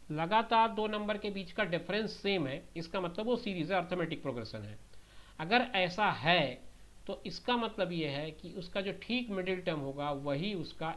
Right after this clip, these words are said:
average होगा। तो इसमें पांच term है, पांच term में से तीसरा term जो होगा यही इसका average होगा,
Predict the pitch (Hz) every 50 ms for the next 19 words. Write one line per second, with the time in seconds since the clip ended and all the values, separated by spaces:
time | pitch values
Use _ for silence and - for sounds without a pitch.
0 | - 139 117 107 110 107 101 - - 92 87 87 95 101 - - - - - -
1 | - - - - - - - - 208 - - 202 202 - - 254 262 254 - 196
2 | 180 214 254 247 247 - - 226 202 185 170 165 180 202 214 - - - - -
3 | - - 180 185 214 240 240 - - - 233 226 226 220 214 247 247 247 - 208
4 | 196 185 - - 247 262 262 240 247 226 208 202 196 185 170 165 165 185 202 202
5 | 185 170 175 175 170 180 226 226 214 196 165 - - - 185 170 - 160 143 131
6 | 120 123 131 117 110 107 104 101 95 95 101